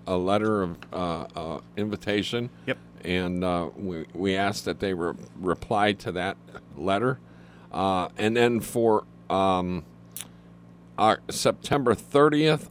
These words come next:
Speaker 1: October first, and October sec-, second, uh, from nine A M to nine thirty A M for council president candidates. Um,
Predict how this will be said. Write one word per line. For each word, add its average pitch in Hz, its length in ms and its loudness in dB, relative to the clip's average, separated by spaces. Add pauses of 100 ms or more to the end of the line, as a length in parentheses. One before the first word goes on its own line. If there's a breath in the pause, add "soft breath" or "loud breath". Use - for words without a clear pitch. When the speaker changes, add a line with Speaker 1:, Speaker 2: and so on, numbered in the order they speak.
Speaker 1:
October 113 500 4
first, - 680 0
and 107 260 2 (120)
October 98 500 2
sec-, - 380 2 (240)
second, 98 680 0 (640 loud breath)
uh, 92 320 2
from 95 380 -2
nine 120 260 2
A 127 160 4
M 113 220 4
to 101 140 -4
nine 107 320 2
thirty 127 560 2
A 85 220 2
M 95 140 0
for 101 380 0
council 107 460 -4
president 90 640 0
candidates. 76 680 -8 (640 loud breath)
Um, 78 520 -6